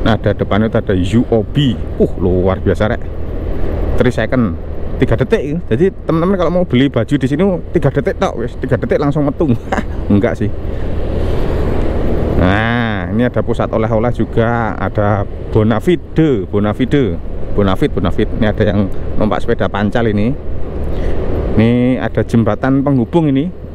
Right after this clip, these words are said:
sebelah kanan ini. Penghubung, penghubung apa saya juga nggak tahu. Ini ada liftnya juga. Oh, dari D K K, Dinas Kesehatan Kota, teman-teman, menuju ke sana ternyata. Ini ada D B S. Saya ini sengaja noleh kanan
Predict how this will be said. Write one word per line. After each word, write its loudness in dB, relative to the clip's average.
sebelah 0
kanan 2
ini. 0
Penghubung, 2
penghubung 2
apa -2
saya 0
juga 0
nggak 0
tahu. 0
Ini 0
ada 2
liftnya 0
juga. -4
Oh, 4
dari 0
D 0
K -2
K, -4
Dinas 0
Kesehatan 0
Kota, 0
teman-teman, 0
menuju 0
ke 0
sana 2
ternyata. -2
Ini 4
ada 2
D 0
B 0
S. -2
Saya 2
ini 0
sengaja -2
noleh 0
kanan 0